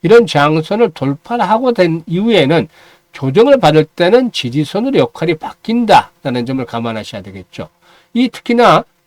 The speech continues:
육십 일 이동평균선이 포진하고 있는 자리와 과거의 저항선이었던 자리가 맞물리고 있기 때문에 이 자리에는 강력한 지지선으로 역할해 줄 것이다라고 볼 수가 있겠습니다. 그래서 오히려 이번에 하락을 하게 되면은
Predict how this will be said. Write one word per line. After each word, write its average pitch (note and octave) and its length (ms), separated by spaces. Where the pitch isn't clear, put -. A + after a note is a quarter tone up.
육십 A#3+ 380
일 C#4 80
이동평균선이 F#3 960
포진하고 D#3 420
있는 C#3+ 160
자리와 C#3+ 500
과거의 D#3 400
저항선이었던 D#3 840
자리가 B2+ 340
맞물리고 C#3+ 500
있기 B2 200
때문에 D3+ 520
이 F#3+ 160
자리에는 D3+ 460
강력한 D#3 840
지지선으로 G3+ 580
역할해 A3 400
줄 G#3 120
것이다라고 C#3 540
볼 A#2 140
수가 - 160
있겠습니다. G2 680
그래서 A3+ 400
오히려 G3+ 320
이번에 F#3 600
하락을 F#3 500
하게 F#3+ 320
되면은 B2+ 480